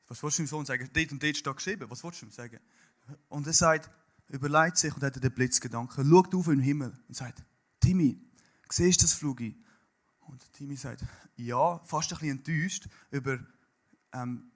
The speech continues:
den Respond oder die Antwort, die der Papi ihm gibt. Und er sagt, "Siehst du das Flugi da oben?" Der Sohn sagt, "Ja, wie gross ist das?" Und der Sohn sagt,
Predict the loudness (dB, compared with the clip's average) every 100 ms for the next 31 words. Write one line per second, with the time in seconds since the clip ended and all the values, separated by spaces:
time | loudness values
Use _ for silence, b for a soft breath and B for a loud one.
0 | -10 4 6 6 4 -4 -8 -6 -6 -6
1 | -10 -14 -16 -18 -10 -10 -10 -12 -12 -12
2 | b b b b _ -18 -16 -8 -8 -8
3 | -14 b b -2 2 4 2 2 0 -2
4 | -4 -6 -10 -8 -4 -4 -4 -12 -14 -4
5 | 4 4 4 B -8 -8 -4 0 2 2
6 | 0 -2 -2 -10 _ _ _ _ _ _
7 | _ _ -18 -12 -8 -2 0 0 -6